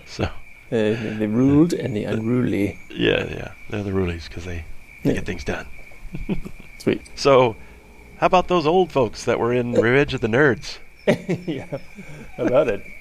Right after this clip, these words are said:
Speaker 2: How about a lot of movies where people were older than they were supposed to be by a significant margin?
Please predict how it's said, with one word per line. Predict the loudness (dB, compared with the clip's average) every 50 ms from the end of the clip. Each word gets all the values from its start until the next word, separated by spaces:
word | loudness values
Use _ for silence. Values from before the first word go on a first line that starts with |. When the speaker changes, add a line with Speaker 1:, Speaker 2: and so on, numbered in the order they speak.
| -16 -12 -4
Speaker 2:
How | -2 0
about | 4 4
a | 4 6 8
lot | 8 8 8
of | 6 4 2 -2
movies | -4 -4 -2 -2 -4 -4 -4 -6 -8 -4
where | -2 0 0 2 2 2 0 -2 -4
people | -6 -10 -14 -8 -8 -6 -4 -4 -4
were | -2 -4 -4
older | -2 -4 -4 -4 -2 -4 -4 -4 -4
than | -4 -6 -6 -6
they | -6 -6 -6
were | -8 -10
supposed | -10 -8 -8 -8 -8 -8 -10
to | -8
be | -8 -6 -8 -6
by | -4 -4 -4
a | -4 -4 -6
significant | -8 -8 -8 -8 -8 0 2 2 2 2 0 -4 -4 -6
margin? | -8 -10 -10 -10 -10 -12 -14 -16